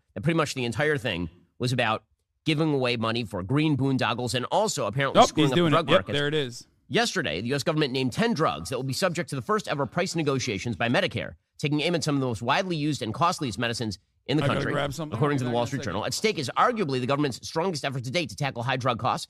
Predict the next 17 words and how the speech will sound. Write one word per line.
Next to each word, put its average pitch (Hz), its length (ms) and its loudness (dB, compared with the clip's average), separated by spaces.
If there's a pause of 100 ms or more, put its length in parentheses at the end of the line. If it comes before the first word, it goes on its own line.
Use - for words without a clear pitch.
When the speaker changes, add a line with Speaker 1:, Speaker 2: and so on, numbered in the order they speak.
(200)
Speaker 1:
if 117 100 -4
drug 180 220 2
makers 156 260 0
can't 147 200 -2
persuade 131 260 -4
courts 208 300 0
to 139 60 -4
scuttle 180 280 0
the 131 80 0
negotiating 135 480 0
powers 113 360 0 (180)
that 117 100 0
Medicare 131 440 2
was 117 180 -4
granted 101 420 -4
last 110 300 -4
year. 151 240 0